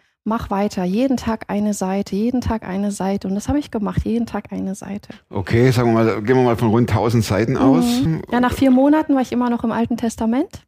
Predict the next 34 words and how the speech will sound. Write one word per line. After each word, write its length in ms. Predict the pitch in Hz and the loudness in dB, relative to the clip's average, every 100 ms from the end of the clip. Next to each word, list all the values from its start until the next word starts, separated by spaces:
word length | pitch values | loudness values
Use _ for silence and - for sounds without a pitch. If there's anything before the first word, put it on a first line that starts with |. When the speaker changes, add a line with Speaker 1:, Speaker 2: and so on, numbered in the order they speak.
| _ _ - | _ _ 0
Speaker 2:
Lässig. 560 | 104 101 - 73 - - - | 2 2 0 -6 -8 -14 -4
Speaker 1:
Ja, 260 | 226 220 262 | 0 2 0
genau, 400 | - 233 220 262 | 0 0 2 0
so 160 | 240 214 | -2 -2
war's 240 | 214 254 | -2 -2
auch. 260 | - 240 262 | -2 -4 -4
Und 180 | 226 214 | -6 -2
dann 280 | 220 226 220 | -2 -2 -2
war 180 | 214 | -4
auch 80 | 214 | -4
der 120 | - | -6
Punkt 260 | 208 202 208 | -6 -6 -4
erreicht, 440 | 196 190 185 190 - | -4 -4 -4 -6 -8
wo 60 | |
ich 140 | 185 - | -8 -8
aufgegeben 640 | 185 - 196 185 185 180 | -10 -8 -8 -6 -6 -6
habe. 400 | 170 95 131 98 | -8 -8 -8 -6
Speaker 2:
Mhm. 300 | - 82 90 - _ _ | -4 -2 -2 -6 _ _
Speaker 1:
Wo 80 | 202 | -2
ich 140 | 202 - | -2 -2
dann 160 | 196 | -4
auch 300 | 196 196 - - _ _ _ _ _ _ | -2 -4 -8 -16 _ _ _ _ _ _
zu 140 | - | -4
meinem 80 | 202 | -4
Vater 320 | - 190 214 | -4 -4 -2
gesagt 420 | 202 196 185 - - | -4 -4 -8 -4 -4
hab, 200 | 190 _ _ _ _ _ _ _ _ _ _ _ | -4 _ _ _ _ _ _ _ _ _ _ _
"Dein 240 | 208 214 | -2 0
Glaube 420 | 214 196 220 233 240 | 0 0 0 -2 -4
für 160 | 226 | -4
dich, 400 | 202 240 262 - | -4 -4 -2 -6
schön 220 | - 226 | -4 -4
und 140 | 220 208 | -4 -4
gut. 440 | 226 330 - - | -2 -4 -6 -16